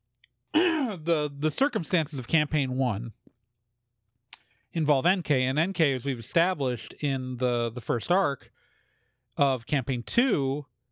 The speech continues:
is not from the, our, from the universe. Like, she's a, she's a traveler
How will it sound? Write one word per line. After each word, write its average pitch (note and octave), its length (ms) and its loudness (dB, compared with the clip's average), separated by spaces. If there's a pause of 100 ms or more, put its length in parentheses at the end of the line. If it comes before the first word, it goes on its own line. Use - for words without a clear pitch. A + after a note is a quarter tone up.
(260)
is C#3+ 360 0
not D3 400 -2
from D#3+ 640 0
the, B2+ 160 2
our, C3+ 400 0 (160)
from C#3 300 0
the B2 80 -4
universe. B2 800 -2
Like, C#3+ 160 0
she's C#3 260 -4
a, B2+ 80 0 (220)
she's B2 180 -4
a A#2 60 -4
traveler B2 540 -2